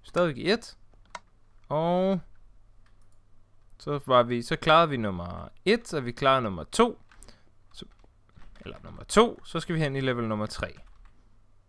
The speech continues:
Level nummer et ud af tre. Part to. Part to.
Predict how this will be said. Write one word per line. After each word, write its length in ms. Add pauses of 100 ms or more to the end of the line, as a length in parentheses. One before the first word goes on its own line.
(800)
Level 200
nummer 240
et 180
ud 60
af 80
tre. 300 (2250)
Part 280
to. 240 (2250)
Part 240
to. 340